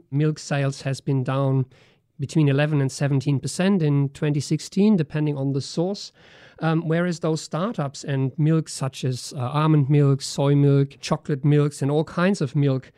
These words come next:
uh, vegan products sold as cow-free milk, uh, seem to be very popular and gaining in market share. And so there's been an initiative by thirty-two states to bring a piece of legislation before Congress called the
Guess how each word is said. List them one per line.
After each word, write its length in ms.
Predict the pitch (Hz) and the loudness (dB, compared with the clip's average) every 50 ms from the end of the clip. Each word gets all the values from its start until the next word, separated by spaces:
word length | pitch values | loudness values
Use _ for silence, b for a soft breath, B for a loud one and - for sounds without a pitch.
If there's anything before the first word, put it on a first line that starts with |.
| b b b b b b b - | b b b b b b b -6
uh, 200 | 139 135 131 135 | -2 -2 -2 -2
vegan 540 | 131 127 147 156 170 156 165 156 147 143 | -2 0 0 0 2 2 2 2 2 2
products 680 | 139 - - 143 135 131 131 151 156 _ - - - - - _ - | 0 -2 -2 -2 -2 -2 -2 -4 -6 _ -12 -14 -14 -14 -16 _ -18
sold 360 | - - - 143 143 139 135 | -8 -4 -2 0 0 0 -2
as 160 | 127 117 - - _ | -4 -6 -8 -12 _
cow-free 640 | - - - 160 165 175 165 - - - 147 135 127 | -18 -4 -2 0 0 0 0 -4 -2 0 2 2 4
milk, 400 | 127 139 156 156 131 143 156 - B B B B B B B - | 4 4 4 4 2 2 -2 -4 B B B B B B B -6
uh, 100 | 147 139 | -4 -4
seem 300 | 131 - - 196 190 185 | -4 0 2 2 2 4
to 100 | - 185 | 2 2
be 140 | 147 156 147 | 2 2 2
very 220 | 139 143 139 139 | 4 4 4 2
popular 520 | - - 190 - - - 170 147 135 127 131 | 2 0 -4 -4 -2 -2 0 0 -2 -2 -4
and 260 | - 139 131 127 127 120 - - | -4 -4 -4 -4 -4 -6 -6 -4
gaining 500 | - 143 143 151 151 151 147 143 139 139 | -2 0 2 4 4 4 4 2 2 0
in 180 | 131 131 131 | 0 0 0
market 400 | 131 127 131 147 151 - 165 156 | 0 0 -2 -4 -4 -6 -10 -10
share. 400 | - - - 135 113 107 113 127 b b b b b b | -10 -12 -12 -10 -10 -10 -12 -14 b b b b b b
And 120 | 160 131 | -12 -12
so 500 | - - - 147 135 135 131 131 131 131 b b b b b b b b | -12 -8 -4 -2 0 0 0 0 -2 -4 b b b b b b b b
there's 220 | - 147 139 - - | -8 -8 -8 -8 -4
been 320 | - 175 170 165 165 170 | 0 0 2 2 0 0
an 100 | 151 139 | 0 0
initiative 500 | 143 143 165 - - 160 - 165 139 - | 0 0 0 0 -2 -4 -4 -4 -4 -2
by 120 | - 139 | -2 -2
thirty-two 500 | 131 - - 151 156 143 135 139 - 143 | -2 0 2 2 2 2 0 0 0 -2
states 380 | 123 - - - 143 143 139 - | -2 -2 0 2 2 2 2 0
to 100 | - - | -4 -8
bring 220 | 131 127 139 135 131 | -2 0 2 2 2
a 40 | 123 | 2
piece 280 | - - 156 143 - | 2 2 2 2 2
of 140 | 127 110 139 | -2 -2 0
legislation 720 | 135 127 117 - 117 - - 139 170 196 - - 147 123 117 b b b b b b b b b | 0 0 0 -2 -4 -4 -2 0 0 -2 -2 -2 -4 -4 -4 b b b b b b b b b
before 380 | 127 135 123 - - 147 135 127 | -10 -10 -10 -8 -6 -6 -6 -6
Congress 540 | 127 - - 147 151 151 139 135 131 - - | -8 -8 -6 -4 -4 -4 -4 -4 -6 -8 -10
called 280 | - - 135 127 127 | -8 -6 -6 -6 -4
the 120 | 123 127 | -6 -6